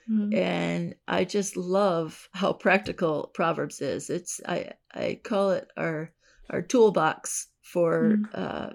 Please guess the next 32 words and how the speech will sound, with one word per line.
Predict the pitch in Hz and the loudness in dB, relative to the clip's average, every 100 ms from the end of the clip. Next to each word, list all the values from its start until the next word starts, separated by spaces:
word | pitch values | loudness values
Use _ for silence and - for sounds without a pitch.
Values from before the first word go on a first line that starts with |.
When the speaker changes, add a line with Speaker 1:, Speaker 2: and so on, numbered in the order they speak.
| - | -12
Speaker 2:
for | - 165 | -4 2
living | 180 220 185 139 - | 4 4 4 2 -4
and | 160 | -10
for | - 175 | -2 0
raising | 170 185 196 180 | 2 2 2 -2
children | 165 196 190 - | -2 0 0 -2
especially. | 156 - - 185 - - | -6 -4 0 0 -2 -6
There's | - 180 | -4 -4
just, | - 190 - - - - - _ | -2 -2 -4 -12 -18 -20 -20 _
the, | - 180 - | 0 0 2
the | 196 | 6
wisdom | 214 254 233 - - - | 10 10 8 2 0 -6
in | - 196 | -2 0
there | 190 180 165 | 2 2 0
is | - 180 175 - - | -2 -4 -4 -10 -10
so | - - 190 196 196 202 208 - _ _ _ - - - | -10 0 4 6 4 2 -2 -8 _ _ _ -20 -20 -2
beautiful | 226 233 220 - - - - - - | 6 6 6 0 -4 -4 -12 -16 -6
and | 180 180 | -6 -4
so | - 196 202 214 226 - _ | 2 4 4 2 -4 -12 _
practical. | - 196 196 190 - 135 151 - _ _ _ _ - | 4 6 6 2 -4 -6 -6 -12 _ _ _ _ -8
And | 175 175 170 | -4 -4 -4
I, | - 185 - | -2 0 0
I | - 185 | -2 -4
just | 196 - | -4 -4
love | 185 170 | -2 0
it. | 151 | 0
Every | 175 190 208 | 0 2 2
verse | 180 180 185 - | 2 2 2 0
is, | - 156 - - | -4 -4 -6 -6
is | 165 170 | -4 -2
a, | - 139 - | -2 -4 -6
a, | - | -10